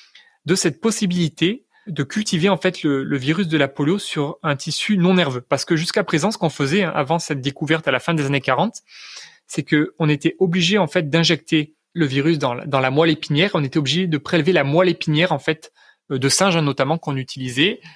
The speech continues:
donc qu'on broyait, qu'on utilisait pour produire des vaccins. Ce qu'on savait,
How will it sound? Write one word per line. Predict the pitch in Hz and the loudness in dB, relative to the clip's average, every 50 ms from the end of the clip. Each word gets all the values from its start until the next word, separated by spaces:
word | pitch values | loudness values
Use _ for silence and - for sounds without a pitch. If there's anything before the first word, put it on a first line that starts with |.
| _ _ | _ _
donc | - 135 - | -16 -14 -10
qu'on | - 139 | -8 -6
broyait, | 139 123 127 131 127 139 175 202 | -2 2 2 2 4 4 2 2
qu'on | 196 - 151 | 0 -2 -4
utilisait | 135 120 - 147 135 139 190 | -6 -6 -6 -6 -4 -2 -4
pour | 185 - 139 117 | -4 -6 -10 -10
produire | - - 151 143 156 151 | -6 -4 -2 0 0 0
des | 143 131 | 0 -2
vaccins. | 135 - - - - - _ _ _ - - - - _ | -4 -6 -8 -12 -18 -20 _ _ _ -20 -20 -20 -16 _
Ce | - - | -6 -2
qu'on | 175 170 | -2 0
savait, | - 170 160 170 208 233 - | 2 2 2 2 2 2 0